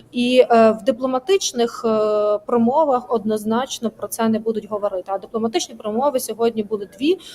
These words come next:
дуже важливі, і ними відкривалася конференція. А це була, е, власне, перший виступ канцлера Німеччини Шольца Олафа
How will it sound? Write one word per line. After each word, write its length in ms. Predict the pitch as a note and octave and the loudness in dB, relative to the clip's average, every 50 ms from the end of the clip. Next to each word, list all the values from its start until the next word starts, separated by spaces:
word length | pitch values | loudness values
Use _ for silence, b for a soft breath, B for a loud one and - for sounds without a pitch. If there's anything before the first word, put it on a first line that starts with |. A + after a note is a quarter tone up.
| B B | B B
дуже 280 | G#3+ G#3 B3 A#3 A3+ A3 | -6 -2 -2 0 0 0
важливі, 600 | G3 G#3+ G#3 G#3 G#3 A3 C#4 D#4+ E4+ D4+ D4 - | 0 0 -2 0 -2 0 2 2 2 2 0 2
і 120 | - A#3 A3 | 2 2 2
ними 240 | A3+ C4 C4 B3 | 2 0 0 0
відкривалася 680 | A3 G#3+ G#3+ - - G#3+ G#3 A3 A3+ A#3 A3+ A3+ - A3 | 0 -2 -6 -6 -8 -2 0 2 2 2 0 -2 -4 -10
конференція. 720 | - G#3 G3+ - - G#3 G3 G3 F#3+ F#3 - - F#3+ F#3+ G3+ B B B B B B - | -12 -12 -8 -6 -4 -4 -4 -6 -8 -10 -10 -10 -10 -12 -12 B B B B B B -6
А 80 | G#3+ | -6
це 180 | G#3+ - B3+ C4 | 0 2 2 2
була, 720 | B3 A3+ A3 B3 C4+ C4+ B3+ A#3+ A3+ A3 A3 G#3+ G#3+ - A3 | 2 0 0 2 2 4 6 6 6 6 6 4 4 4 2
е, 60 | A3 G#3 | 2 4
власне, 380 | A3 A3 A3 A3+ A3+ - A3 A3 - | 2 2 2 2 0 -2 -4 -2 2
перший 420 | - A3 A3 A3 A3 - - G#3 G3 | 2 4 4 4 2 -4 -6 -6 -2
виступ 380 | - A#3 A#3 A3+ - - G#3 G3 - _ | -2 -2 -2 -2 -4 -8 -10 -10 -10 _
канцлера 680 | - - G#3+ G#3 G#3 - - G#3+ G#3 G3+ G3+ G3+ G3+ G3 | -2 -2 -2 0 -2 -4 -4 -2 0 0 0 0 0 -2
Німеччини 640 | G3+ G#3 G#3 G#3 G#3 G3+ G3 - - G#3+ F#3 F#3+ | -2 -4 -4 -4 -4 -4 -4 -6 -8 -10 -10 -8
Шольца 540 | - - - E4+ F#4 G4 F#4 - - E4+ E4 | -8 -6 -2 0 0 2 0 2 2 2 4
Олафа 520 | D#4+ D#4 D4+ C#4+ C#4 C#4 - - B3+ B3+ | 4 4 2 2 0 -2 -2 -4 -4 -4